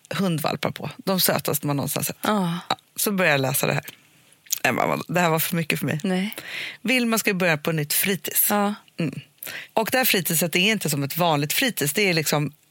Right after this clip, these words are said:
Speaker 1: någonting helt annat.
Speaker 2: Ja, gud,
Speaker 1: Så.
Speaker 2: vad mysigt.
Speaker 1: Men tänk dig bara så här, att Vilma ska börja på det här nya fritidset.
Speaker 2: Mm.
Speaker 1: Det kommer ett vykort med hundvalpar.
Speaker 2: Mm.
Speaker 1: Så står det så här. Och jag börjar läsa det här. Alltså, mitt i så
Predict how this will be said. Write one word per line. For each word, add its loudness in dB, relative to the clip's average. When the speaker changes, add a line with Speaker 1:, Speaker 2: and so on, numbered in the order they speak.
Speaker 1:
någonting 0
helt 2
annat. 0
Speaker 2:
Ja, 0
gud, -2
Speaker 1:
Så. 2
Speaker 2:
vad 0
mysigt. -2
Speaker 1:
Men 0
tänk 2
dig 2
bara 4
så 0
här, 0
att -2
Vilma 2
ska -4
börja 0
på -2
det 0
här 0
nya 0
fritidset. -2
Speaker 2:
Mm. -2
Speaker 1:
Det -4
kommer 0
ett 0
vykort -2
med 0
hundvalpar. -2
Speaker 2:
Mm. 0
Speaker 1:
Så 0
står 0
det 0
så 2
här. -4
Och 2
jag 2
börjar 4
läsa 4
det 2
här. 2
Alltså, 2
mitt -2
i 2
så 2